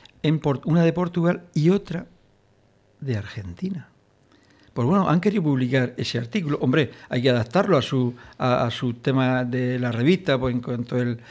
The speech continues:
entrelazado entre las líneas, las letras, el APA, tal, bueno. Pues, y, y se han preocupado por esto. Yo estoy alucinado, pero voy a contar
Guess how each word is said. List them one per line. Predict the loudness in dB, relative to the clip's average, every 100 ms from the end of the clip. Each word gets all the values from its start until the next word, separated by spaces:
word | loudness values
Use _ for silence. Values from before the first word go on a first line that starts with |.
| -6
entrelazado | 0 0 0 0 0 0 0 0
entre | -2 -2 -2
las | -2
líneas, | 0 0 0 0 -2 -8 -14 -2
las | 0
letras, | 2 0 0 -2 -2
el | -2
APA, | -2 -4 -4
tal, | -6 -6
bueno. | -6 -10 -14 -20 -20 -20 -20 -20 _
Pues, | -6 -6
y, | -6 -8 -6 -6
y |
se | -4 -4
han | -4
preocupado | -4 -6 -6 -6 -8
por | -8 -10
esto. | -12 -12 -10
Yo | -6 -4 -4
estoy | -8 -8 -8 -8 _ _
alucinado, | -8 -6 -6 -6 -6 -4
pero | -2 -2 -4 -14 _
voy | -6 -6
a |
contar | -4 -6 -4 -6